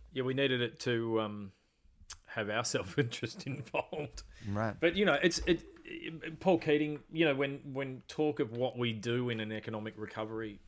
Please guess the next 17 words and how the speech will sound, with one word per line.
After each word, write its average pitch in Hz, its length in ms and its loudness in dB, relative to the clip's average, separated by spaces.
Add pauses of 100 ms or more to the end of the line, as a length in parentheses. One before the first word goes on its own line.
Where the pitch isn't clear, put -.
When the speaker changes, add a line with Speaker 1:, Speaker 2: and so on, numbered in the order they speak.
Speaker 1:
started 113 280 -6
to 104 60 -12
happen, 110 200 -8
and 110 80 -8
Paul 117 160 -6
Keating 110 260 -6
said, 110 200 -6
"Just 107 220 -10
build 113 280 -2 (600)
social 117 400 2
housing, 110 400 -2 (160)
housing 113 340 0
till 113 140 -2
the 104 100 -4
cows 107 320 -6
come 135 180 -8
home." 104 360 -10